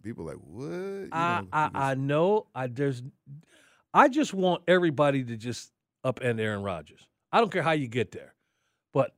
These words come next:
Speaker 2: Vikings, Lions, and Bears. Hopefully, the Bears will turn things around. Listen, they only got one more loss. I mean, the, the Packers only have one more win than the Bears do.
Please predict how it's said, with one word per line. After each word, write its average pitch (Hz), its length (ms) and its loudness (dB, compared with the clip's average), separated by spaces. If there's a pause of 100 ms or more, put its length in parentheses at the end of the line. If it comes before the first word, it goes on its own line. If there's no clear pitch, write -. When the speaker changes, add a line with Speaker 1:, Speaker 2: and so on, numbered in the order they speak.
(140)
Speaker 2:
Vikings, 208 640 0 (180)
Lions, 170 580 0 (320)
and 156 300 2
Bears. 135 380 2
Hopefully, 143 260 -2
the 120 60 -2
Bears 123 240 -2
will 117 80 -8
turn 127 180 -2
things 113 220 -6
around. 113 240 -2 (180)
Listen, 127 180 0
they 127 80 2
only 143 140 2
got 127 140 0
one 135 140 -2
more 113 180 -2
loss. 117 460 0 (300)
I 120 40 -6
mean, 120 320 -2
the, 98 200 -14 (220)
the 104 60 -20
Packers 127 340 -2
only 120 140 -2
have 107 140 -2
one 117 120 0
more 107 180 -4
win 113 280 -2
than 98 100 -6
the 98 60 -8
Bears 107 320 0
do. 85 200 -14